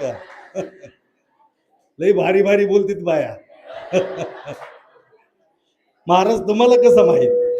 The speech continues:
<laughs> अनुभव. हळू दरवाजा उघडलं, फट्ट दिशी दरवाजे लावले. हा.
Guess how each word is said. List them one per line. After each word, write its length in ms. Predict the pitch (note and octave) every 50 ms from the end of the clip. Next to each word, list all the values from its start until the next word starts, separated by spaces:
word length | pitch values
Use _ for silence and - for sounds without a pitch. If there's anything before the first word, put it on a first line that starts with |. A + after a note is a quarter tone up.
| - - - - - - D#3+
<laughs> 120 | E3+ - - - - _ _ _ _ _ _ _ _ _ _ _ _ _ _ _ _ _ _ _ _ _ _ _ _ _ _ _ _ -
अनुभव. 680 | D#3+ F3 F3 F3+ F3 F#3 G3 F3+ - - - - - - - - - _ _ _ _ _ _ _ _ _ _ _ _ _ _ _ _ _ _ _ _ _ _ _ _ _ _ _ _ _ _ - _ _ _ _ _ -
हळू 320 | C#3 C#3+ D3 D3 D3 D3 D3
दरवाजा 500 | C#3+ C#3 C3+ C#3 C#3 C#3 C#3 C#3 C#3 C#3
उघडलं, 680 | C#3 C#3+ C#3 D3 D3+ D#3 D#3+ D3+ C#3+ C3 A#2+ - - - - - _ _ _ _ _ _ _ _ _ _ _ _ _ _ _ _ _ _ _ _ _ _ _ _ _ _ F3+
फट्ट 360 | A#3 B3 - - - - C#4
दिशी 300 | B3+ G#3 B3 B3+ B3+ B3
दरवाजे 440 | G3 G3+ G3+ G3 F#3+ E3 E3 E3+ D#3+
लावले. 280 | C3 A2 G2 - - - - - - _ _ _ _ _ _ _ _ G#4+ _ _ _ _ _ _ _ _ _ _ _ _ _ _ G#2
हा. 160 | G#2 F#2+